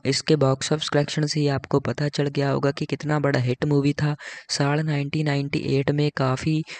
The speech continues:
ज़्यादा अर्निंग इस मूवी ने किया था and काफ़ी बड़ी मूवीज में इसका नाम आता था। आईएमडीबी की बात कर लेते हैं तो आईएमडीबी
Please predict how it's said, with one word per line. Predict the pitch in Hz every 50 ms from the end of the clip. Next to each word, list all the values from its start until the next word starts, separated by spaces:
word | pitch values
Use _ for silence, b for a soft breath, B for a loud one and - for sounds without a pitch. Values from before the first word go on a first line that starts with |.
| B B B -
ज़्यादा | 117 - 123 127 139 156 - -
अर्निंग | - 143 135 143 147 151 147 139
इस | 131 - 135
मूवी | 131 127 117 135
ने | 139 135
किया | - - 127 135 139 147
था | - - 147 139 139
and | 143 143 - -
काफ़ी | 135 131 131 131 - 160 160
बड़ी | - 135 131 135 143 143
मूवीज | 135 123 123 123 135 143 131 - -
में | 135 131 131 135
इसका | 131 - - 151 147
नाम | 135 123 120 120 123 135
आता | - - 120 117 113 - 113 113
था। | - - 143 143 131 131 B B B B B B B - -
आईएमडीबी | 127 135 143 151 151 151 147 147 143 147 143
की | - 151
बात | 139 135 127 135 131 -
कर | - 151 143
लेते | 139 143 143 143 - 147
हैं | 143 147
तो | 151 143
आईएमडीबी | 131 123 123 131 143 147 147 139 139 139 139